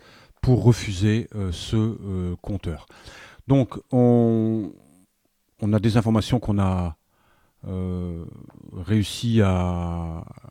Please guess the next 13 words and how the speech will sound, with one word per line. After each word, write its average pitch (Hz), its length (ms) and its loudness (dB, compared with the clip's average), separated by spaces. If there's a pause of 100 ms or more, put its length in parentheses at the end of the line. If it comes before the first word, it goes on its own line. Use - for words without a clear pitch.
(160)
comprendre 120 640 2 (400)
à 98 80 0
l'occasion 110 340 4
des 107 100 2
réunions, 113 680 6
euh, 92 60 0
publiques, 113 480 2
hein, 127 200 -4
auxquelles 101 400 -2
Micro 95 240 -4
Rebelle 98 280 0
a 92 60 -2
assisté, 110 460 -4